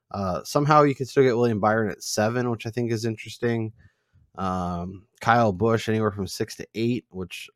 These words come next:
I'm surprised at that considering he was basically six or seven before,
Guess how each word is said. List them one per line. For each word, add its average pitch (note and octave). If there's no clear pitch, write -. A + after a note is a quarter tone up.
I'm F2+
surprised F#2
at -
that G#2+
considering G2
he G#2
was G2
basically F#2+
six -
or G2
seven G2+
before, G#2